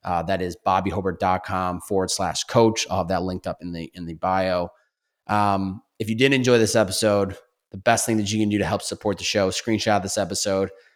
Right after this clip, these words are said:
subscribe. Um, you can post this on your Instagram story and tag me. This is how we slowly get the momentum back going with the show. So any of those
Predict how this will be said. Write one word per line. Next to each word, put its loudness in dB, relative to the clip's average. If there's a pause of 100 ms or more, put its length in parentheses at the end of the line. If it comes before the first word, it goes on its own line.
(320)
subscribe. 2 (380)
Um, -6
you -8
can -14
post 2
this 0
on 0
your 0
Instagram -2
story -2
and -4
tag 0
me. -2 (380)
This -6
is -4
how 2
we 2
slowly 2
get -4
the -6
momentum -6
back -2
going -4
with -6
the -8
show. 0
So -2
any -2
of -4
those -2